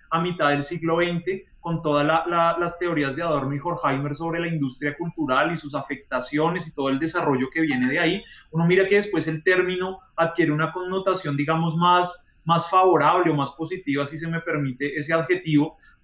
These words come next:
eh, a partir de la unesco, cuando empieza a desarrollar toda la noción de, eh, la visión de cultura como desarrollo, la Conferencia de Políticas Culturales en México del ochenta y dos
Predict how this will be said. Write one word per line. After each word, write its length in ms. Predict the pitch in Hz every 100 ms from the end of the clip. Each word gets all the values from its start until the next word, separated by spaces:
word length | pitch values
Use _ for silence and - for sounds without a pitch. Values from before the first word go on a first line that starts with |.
| 180
eh, 220 | 180 180
a 140 | 180 -
partir 340 | 156 160 147
de 120 | 151
la 100 | 170
unesco, 560 | 190 202 202 - 220 -
cuando 180 | 156 151
empieza 300 | 143 131 143
a 20 |
desarrollar 600 | 147 175 185 160 135 -
toda 180 | 151 156
la 140 | 170
noción 420 | 180 180 156 143
de, 220 | 139 147 151 - _
eh, 160 | 160 170
la 120 | 170
visión 340 | 170 170 - 147
de 160 | 143
cultura 460 | 143 180 - 143 135
como 260 | 160 156 160
desarrollo, 800 | 160 170 185 196 190 180 180 - _
la 140 | 156 156
Conferencia 600 | 165 151 151 139 139 151
de 100 | 151
Políticas 500 | 165 143 139 151 -
Culturales 500 | 170 170 156 139 139
en 120 | 170
México 420 | 156 135 139 151
del 120 | 151
ochenta 420 | 156 156 170 165 165
y 80 |
dos 340 | 180 196 196